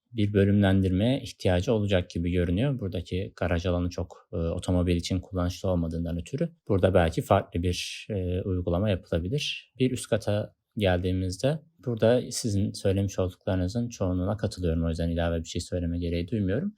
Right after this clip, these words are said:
Sadece en üst katta oda üçe ait olan ebeveyn banyosu belki bir genel banyo olarak çözümlenebilirdi diye düşündüm. Çalışma odasındaki kişinin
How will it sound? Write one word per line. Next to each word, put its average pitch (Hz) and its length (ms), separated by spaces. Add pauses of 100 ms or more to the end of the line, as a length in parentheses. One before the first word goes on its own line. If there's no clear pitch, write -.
Sadece 143 380
en 147 160
üst - 180
katta 151 720
oda 123 240
üçe 127 300
ait 113 380
olan 101 420
ebeveyn 101 480
banyosu 98 640
belki 120 360
bir 120 60
genel 110 420
banyo 104 320
olarak 95 320
çözümlenebilirdi 95 920
diye 80 180
düşündüm. 85 300
Çalışma 90 420
odasındaki 87 540
kişinin 90 460